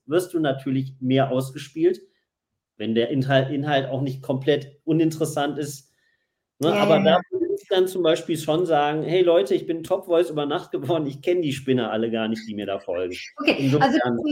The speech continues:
Speaker 2: sie-, mit anderen Worten, du siehst die Bringschuld dann eben auch bei dem quasi Profil,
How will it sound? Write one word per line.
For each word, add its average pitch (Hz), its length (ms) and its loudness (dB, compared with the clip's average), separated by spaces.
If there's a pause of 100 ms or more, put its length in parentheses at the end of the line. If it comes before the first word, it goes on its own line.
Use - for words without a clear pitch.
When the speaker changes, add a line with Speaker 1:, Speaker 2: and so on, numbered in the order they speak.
Speaker 2:
sie-, 285 420 -2
mit 269 220 0
anderen 269 200 4
Worten, 262 180 6
du 247 40 -2
siehst 262 240 -2
die 277 80 4
Bringschuld 254 560 4
dann 240 220 4
eben 226 160 0
auch - 180 0
bei 208 140 4
dem 202 240 0
quasi 202 300 0
Profil, 214 480 -4